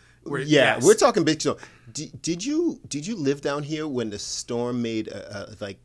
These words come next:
Speaker 2: a comeback? It, it looped around. It looped around. It made, like, a,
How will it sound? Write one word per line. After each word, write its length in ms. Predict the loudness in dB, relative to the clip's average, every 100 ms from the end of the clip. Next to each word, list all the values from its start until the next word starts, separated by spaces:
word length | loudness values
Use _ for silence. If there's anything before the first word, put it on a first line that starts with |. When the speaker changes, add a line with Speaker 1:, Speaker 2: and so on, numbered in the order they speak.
| -20
Speaker 2:
a 60 | -10
comeback? 560 | -4 2 2 0 -10 -20 -2
It, 180 | -2 0
it 200 | -4 -4
looped 400 | -2 0 0 -2 -6
around. 520 | -2 0 0 -2 -6 -12 _ _ _ _ 0
It 300 | 0 0 -8
looped 640 | -2 6 6 4 -6 -14 -14 -20 _ -2
around. 560 | 0 2 0 -2 -12 _ _ _ _ -8
It 140 | -6 0
made, 500 | 0 4 4 4 0 -6
like, 240 | 0 0
a, 80 | -2